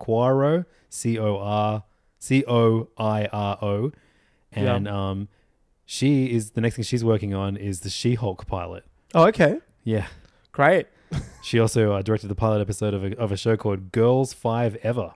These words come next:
Speaker 2: Oh, good. Oh, that's a, that's actually good.
Speaker 1: Is it? Sweet.
Speaker 2: Yeah, that's a
Speaker 1: Musical
Speaker 2: funny
Speaker 1: comedy
Speaker 2: show.
Speaker 1: television
Speaker 2: Yeah,
Speaker 1: series.
Speaker 2: yeah.
Speaker 1: Cool name.
Speaker 2: Yeah, it's funny.
Speaker 1: Um, Marry Me. What a crazy, uh, crazy cast.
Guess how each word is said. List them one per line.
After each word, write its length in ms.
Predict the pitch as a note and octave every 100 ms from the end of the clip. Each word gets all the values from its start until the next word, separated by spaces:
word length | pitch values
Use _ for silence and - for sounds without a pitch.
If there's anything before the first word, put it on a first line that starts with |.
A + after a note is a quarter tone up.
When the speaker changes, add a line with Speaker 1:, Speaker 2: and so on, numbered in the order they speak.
| -
Speaker 2:
Oh, 120 | C#3+
good. 220 | B2 D3 D3
Oh, 180 | E3
that's 220 | E3 F#3 E3
a, 180 | C#3 B2+
that's 180 | C#3+ C#3+
actually 280 | C#3 C3 A#2+
good. 280 | B2 B2 A#2+
Speaker 1:
Is 140 | G#2+
it? 160 | D#3 G#2
Sweet. 320 | G2+ F#2 F#2+ _ -
Speaker 2:
Yeah, 140 | B2
that's 60 | B2
a 20 |
Speaker 1:
Musical 240 | B2 A#2 A2+
Speaker 2:
funny 100 | A#2+
Speaker 1:
comedy 260 | G#2+ G#2
Speaker 2:
show. 60 | G2+
Speaker 1:
television 360 | G2+ F#2+ F#2 F#2+
Speaker 2:
Yeah, 120 | B2+
Speaker 1:
series. 140 | F#2 -
Speaker 2:
yeah. 60 | - - _ _ _ _ _ _
Speaker 1:
Cool 120 | - G#2+
name. 320 | G2 F2+ F2 - - _ _ _ _ - C#3+
Speaker 2:
Yeah, 160 | B2+
it's 120 | A#2+ -
funny. 340 | C3 A#2+ A#2+ _ _ _ _ _ _ _ _
Speaker 1:
Um, 460 | - G2+ G2 G2 G2
Marry 260 | A2 B2+ A#2+
Me. 240 | G2+ F2+ - - - _ _ _ - -
What 200 | A#2+ C3+
a 60 |
crazy, 500 | B2+ B2+ B2+ A#2+ A2
uh, 260 | G2+ F#2+ F2+ - -
crazy 260 | - A2 G2+
cast. 520 | G#2 G2+ F2+ -